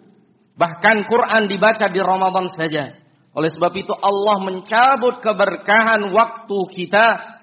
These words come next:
karena kita berpaling dari Al-Quran dan sibuk membaca pesan-pesan dari manusia.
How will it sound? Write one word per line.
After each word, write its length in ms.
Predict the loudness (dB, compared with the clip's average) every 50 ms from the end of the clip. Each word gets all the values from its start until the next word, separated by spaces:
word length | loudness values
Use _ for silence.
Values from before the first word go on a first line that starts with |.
| _ _
karena 320 | 0 0 0 2 2 -2
kita 320 | -2 -2 -10 0 2 2 2
berpaling 560 | 2 0 -6 -2 0 0 0 2 0 -4 -2
dari 240 | 0 0 0 0 -2
Al-Quran 920 | -2 -2 -4 -4 -4 -2 0 2 2 2 2 2 0 -6 -14 -20 -20 _ 0
dan 160 | 0 0 0
sibuk 480 | 0 -4 -6 -6 -6 -4 -4 -6 -6 -4
membaca 640 | -6 -6 -6 0 2 2 0 2 0 -4 -6 -4 -8
pesan-pesan 640 | -8 -2 -2 -2 -2 -2 -10 -8 -4 -4 -2 2
dari 160 | 2 2 2 2
manusia. 560 | 0 0 -2 -2 -4 -6 -8 -10 -10 -10